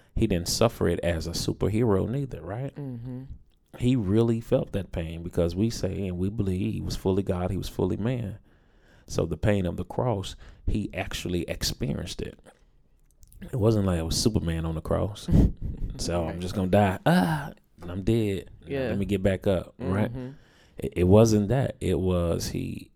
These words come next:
Speaker 1: actually felt the pain of the nails, um, the pain of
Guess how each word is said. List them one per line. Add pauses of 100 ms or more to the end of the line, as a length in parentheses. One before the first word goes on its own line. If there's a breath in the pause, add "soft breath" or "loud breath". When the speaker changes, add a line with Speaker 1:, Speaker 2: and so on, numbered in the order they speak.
(160)
Speaker 1:
actually
felt
the
pain
of
the
nails, (1400 soft breath)
um,
the
pain
of